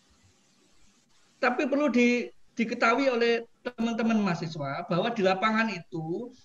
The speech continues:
ada paramedik yang punya brevet lebih dari satu.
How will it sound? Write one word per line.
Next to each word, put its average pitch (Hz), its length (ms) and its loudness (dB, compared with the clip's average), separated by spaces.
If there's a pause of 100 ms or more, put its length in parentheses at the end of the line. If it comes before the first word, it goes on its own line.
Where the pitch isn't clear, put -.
(140)
ada 262 400 2
paramedik 254 1040 0
yang 277 480 4 (320)
punya 277 400 4
brevet 196 480 4
lebih 269 260 2
dari 190 220 6
satu. 214 400 -10